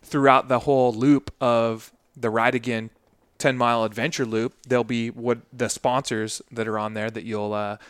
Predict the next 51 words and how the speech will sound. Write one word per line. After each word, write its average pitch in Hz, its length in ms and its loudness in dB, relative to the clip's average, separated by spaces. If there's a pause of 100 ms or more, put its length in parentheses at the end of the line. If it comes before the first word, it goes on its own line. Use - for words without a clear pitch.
(220)
end 117 160 -6
up 107 240 -2
looping 123 400 -4
through, 117 200 -4
and 110 160 -4
they'll 120 160 2
have 113 160 -2
s-, - 280 -6 (360)
they'll, 127 220 6
they're 139 220 8
all 151 140 12
working 147 320 4
on 120 140 -2
something 131 420 -2
right 117 220 -4
now 110 180 -4
that's 110 220 -12
gonna 117 160 -6
be 117 140 -6
fun 120 300 -4
for, 110 300 -6
for - 220 -8
you 117 160 -6
guys 110 300 -4
to, 107 260 -6
uh, 104 200 -4
interact 120 480 -2
with 123 140 -6
them 110 280 -4
around 110 340 -2
that 101 160 -10
loop, 113 260 -6
either 110 220 -2
it 104 80 -8
be 113 120 -4
the 104 160 -6 (380)
motorsport 120 480 0
dot 110 220 -6
com, 117 280 -4
like, 101 200 -10
some 113 180 -8
sort 113 220 -4
of 107 60 -10
a 104 60 -6
fishing 120 380 -4
challenge 113 480 -6
up, 104 160 -4 (160)
up 117 200 -4
by 110 160 -4
the 104 100 -12
pond, 120 520 -4